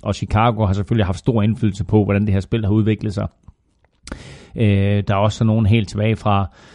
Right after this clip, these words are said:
øh, fra, øh, omkring år, år nitten hundrede-tallet, som jo ændrede spillet markant fra, øh, fra den måde, det var tiltænkt oprindeligt til, at, at både, både fordi der kom nye regler ind, men også fordi, at pludselig så med de her nye regler, så kunne man så,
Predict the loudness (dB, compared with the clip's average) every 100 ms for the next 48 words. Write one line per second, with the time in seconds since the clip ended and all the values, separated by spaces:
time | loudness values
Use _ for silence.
0 | -20 -18 -10 -8 -8 -12 -4 -4 -4 -6
1 | -8 -8 -8 -6 -6 0 2 2 0 0
2 | 2 4 4 6 6 6 4 -2 -2 -2
3 | -2 0 -2 -6 -12 -16 -10 -2 0 0
4 | -2 2 4 4 0 -2 0 -2 -2 -2
5 | 0 0 -2 -6 -6 -6 -6 -6 -8 -10
6 | -14 -18 -16 -16 -4 0 0 4 4 4
7 | 2 2 2 4 0 0 2 4 4 0
8 | 2 2 2 0 -4 -6 4 4 6 4
9 | 6 4 2 2 2 2 2 0 0 -2
10 | 0 0 -2 0 0 2 2 0 0 -2
11 | 2 2 4 2 4 4 4 2 0 -2
12 | -2 2 2 2